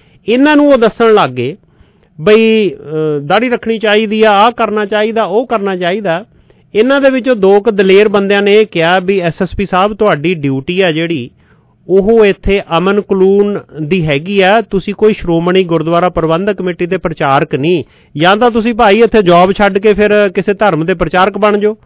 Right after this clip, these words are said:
ਤੇ ਜਾਂ ਫਿਰ ਤੁਸੀਂ ਆਪਣੀ ਪ੍ਰੋਪਰ ਜਿਹੜੀ ਜੌਬ ਆ ਕਰੋ।" ਇਹੋ ਜਿਹੀਆਂ ਘਟਨਾਵਾਂ ਹੀ ਗੋਬਿੰਦ, ਗੋਬਿੰਦ ਰਾਮ ਵੇਲੇ ਇੱਕ ਦੋ ਬਹਾਦਰ ਲੋਕਾਂ ਨੇ ਉਹਨਾਂ ਨੂੰ ਡੈਪੂਟੇਸ਼ਨ ਦੇ ਵਿੱਚ ਜਾ ਕੇ ਕਹੀਆਂ।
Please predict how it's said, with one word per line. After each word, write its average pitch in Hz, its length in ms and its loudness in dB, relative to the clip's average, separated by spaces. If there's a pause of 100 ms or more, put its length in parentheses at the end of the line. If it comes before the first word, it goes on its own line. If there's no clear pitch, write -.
(520)
ਤੇ 220 460 6
ਜਾਂ 202 180 4
ਫਿਰ 226 140 0
ਤੁਸੀਂ 220 240 2
ਆਪਣੀ 214 240 0
ਪ੍ਰੋਪਰ 190 480 0
ਜਿਹੜੀ 180 220 -2
ਜੌਬ 147 340 2
ਆ 170 60 0
ਕਰੋ।" 107 300 -6 (480)
ਇਹੋ 233 140 6
ਜਿਹੀਆਂ 285 280 4
ਘਟਨਾਵਾਂ 247 460 2
ਹੀ 233 60 2
ਗੋਬਿੰਦ, 202 360 2
ਗੋਬਿੰਦ 180 500 0
ਰਾਮ 214 300 2
ਵੇਲੇ 185 520 4
ਇੱਕ 175 260 -4
ਦੋ 190 160 0
ਬਹਾਦਰ 160 480 -2
ਲੋਕਾਂ 160 420 -2
ਨੇ 170 100 0
ਉਹਨਾਂ 170 220 0
ਨੂੰ 170 140 -2
ਡੈਪੂਟੇਸ਼ਨ 147 540 -2
ਦੇ 147 80 0
ਵਿੱਚ 143 200 -2
ਜਾ 127 200 0
ਕੇ 120 180 -6
ਕਹੀਆਂ। 113 340 -8